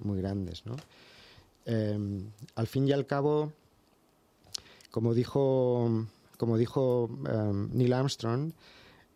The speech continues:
él esperaba que, gracias a este viaje, pues, supusiera para mucha gente como una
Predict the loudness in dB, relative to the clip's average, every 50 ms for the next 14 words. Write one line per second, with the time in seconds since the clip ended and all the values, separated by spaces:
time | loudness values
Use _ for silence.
0 | _ _ _ 0 2 4 4 2 2 0 0 0 2 2 2 2 2 2 0 0
1 | 0 0 2 2 2 2 0 -2 -2 0 0 0 2 0 0 0 0 0 0 0
2 | 0 0 2 2 2 2 0 -2 -2 -2 0 0 0 -2 -4 -2 -2 0 0 0
3 | 0 -2 -4 -4 -4 -4 -4 -2 -2 -2 -2 0 2 2 2 2 0 0 0 0
4 | 0 0 0 -4 -4 -2 -2 -2 0 -2 -4 -4 -4 -4 -2 -2 0 0 0 0
5 | 2 0 0 -2 -4